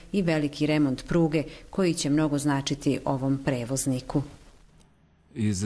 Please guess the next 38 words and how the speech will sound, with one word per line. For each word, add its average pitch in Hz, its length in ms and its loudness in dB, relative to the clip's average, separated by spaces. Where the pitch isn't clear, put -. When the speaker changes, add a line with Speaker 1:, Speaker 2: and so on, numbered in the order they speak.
Speaker 2:
suda 117 340 4
B 117 200 6
I 98 60 4
H, 98 320 2
apelaciono 98 500 0
vijeće 110 320 0
suda 139 300 0
B 139 140 2
I 131 40 2
H 143 200 0
poništilo 127 560 0
je 101 60 4
oslobađajuću 104 720 0
presudu 110 460 -2
Gojku 98 300 0
Kličkoviću 123 640 -2
i - 20 0
Mladenu 95 360 2
Drljači, 139 420 0
koje 120 280 -2
je 117 80 2
optužnica 110 480 -2
teretila 117 500 0
za 98 160 2
ratni 117 220 2
zločin 107 360 0
u 92 40 2
Bosanskoj 95 480 -2
Krupi, 135 380 -2
dok 120 180 0
je 127 60 -2
u 107 40 -2
slučaju 127 380 -2
Jovana 117 320 4
Ostojića 123 460 0
potvrdilo 147 500 2
oslobađajuću 101 600 0
presudu, 110 460 -2